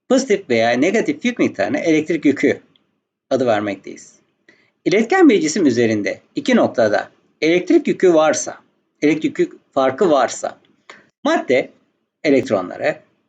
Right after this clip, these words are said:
negatif elektrik yükünün yüksek olduğu noktadan pozitif elektrik yükünün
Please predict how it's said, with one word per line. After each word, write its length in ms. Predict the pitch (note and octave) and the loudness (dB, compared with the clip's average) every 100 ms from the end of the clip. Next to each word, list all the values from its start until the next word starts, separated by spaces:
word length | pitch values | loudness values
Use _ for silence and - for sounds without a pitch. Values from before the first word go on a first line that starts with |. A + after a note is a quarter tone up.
| _ _ _ - | _ _ _ -2
negatif 640 | B3+ F4+ C#4 - - - _ _ _ _ _ - | 2 2 2 0 -6 -14 _ _ _ _ _ -2
elektrik 460 | D#3 D#3 A#3 A3+ | 0 0 -2 0
yükünün 560 | D3 - A#2 G#2+ C#3+ - | -2 0 0 0 -4 -4
yüksek 360 | C3 C3 C#4+ C#4+ | -2 0 0 2
olduğu 300 | D3 A#2+ A2 | 2 2 -2
noktadan 420 | F2+ - - - _ _ _ | -4 -8 -12 -14 _ _ _
pozitif 460 | C#4 E4 C4+ A#3 - | 0 2 0 -2 0
elektrik 380 | D#3 D3+ G3+ - | 0 0 -2 -2
yükünün 500 | - A#2 G#2 D#3 | -2 -2 -2 -4